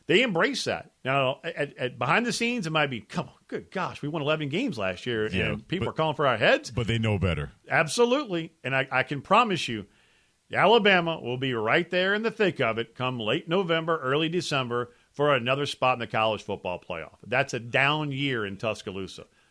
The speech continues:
Speaker 1: And, for, and to your point about what coaches are making, Freddie, think about this. Nick Saban, I believe, is underpaid around ten million dollars a year.
Speaker 2: You said that for the longest time. Explain why here. Freddie Coleman, Ian Fitzsimmons on E S P N Radio and also E S P N U.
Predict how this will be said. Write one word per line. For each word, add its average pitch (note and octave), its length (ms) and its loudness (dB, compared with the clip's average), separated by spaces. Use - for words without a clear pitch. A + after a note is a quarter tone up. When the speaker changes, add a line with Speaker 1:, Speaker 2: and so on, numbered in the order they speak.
Speaker 1:
And, A#2 200 -6
for, C3 160 -2
and C#3 140 -6
to F#3 80 -4
your G3+ 140 0
point E3+ 180 -2
about D#3+ 300 0
what C3+ 180 -4
coaches E3+ 320 0
are C3+ 60 -2
making, C#3 420 -4
Freddie, F#3+ 400 -4
think C#4 140 -2
about F#3+ 260 4
this. - 380 -2
Nick G#3+ 160 0
Saban, F3 320 4
I G3 60 4
believe, E3+ 200 2
is B2+ 100 -4
underpaid E3+ 640 2
around A#2+ 300 -2
ten C3 200 -4
million G#2 220 -4
dollars F2 320 -4
a F#2 40 -8
year. D#2+ 220 -12
Speaker 2:
You C3+ 80 -2
said C#3 240 -2
that G2+ 160 0
for G2 160 0
the F#2 60 0
longest F#2+ 380 -2
time. G2 160 -2
Explain A#2+ 440 -2
why G#2+ 220 2
here. F2+ 160 0
Freddie G2+ 260 0
Coleman, G2 280 -2
Ian G2 180 -2
Fitzsimmons F#2 400 -4
on F2 100 -4
E F2+ 120 -2
S E2 100 -4
P F#2 160 -8
N E2+ 100 -6
Radio F2 280 -2
and E2+ 80 -4
also E2 180 -6
E F2+ 200 -6
S E2 120 -2
P D#2+ 180 -6
N D#2 100 -4
U. C2+ 240 -8